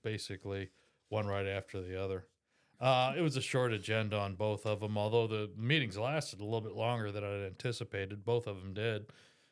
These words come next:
Um, the two items that were on the agenda last night for the Plan Commission were map P twenty-three fourteen, which is Harper Estates subdivision located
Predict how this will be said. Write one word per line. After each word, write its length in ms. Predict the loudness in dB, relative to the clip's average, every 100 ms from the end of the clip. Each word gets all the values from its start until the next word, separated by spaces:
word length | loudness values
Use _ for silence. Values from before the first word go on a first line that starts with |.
| _
Um, 540 | 2 4 4 2 -2 -8 _ _ _ _
the 60 | -4
two 320 | 2 2 4
items 400 | 4 6 4 2
that 140 | 0 0
were 100 | 2
on 220 | 4 4
the 100 | 0
agenda 380 | 0 -2 0 0
last 320 | 0 -2 -2
night 160 | -2
for 80 | -2
the 80 | -6
Plan 260 | -2 -2 -2
Commission 480 | -4 -6 -4 -4
were 180 | -2 -2
map 300 | -2 -4 -6
P 180 | -6 -6
twenty-three 460 | -6 -6 -6 -8 -10
fourteen, 580 | -8 -10 -4 -4 -4
which 160 | -6 -6
is 140 | -8 -10 -18 -20 0
Harper 320 | 6 6 4 0
Estates 580 | -2 2 4 4 2
subdivision 760 | 0 2 2 0 -2 -4 -2 -4
located 640 | -2 -2 -2 -2 -4 -8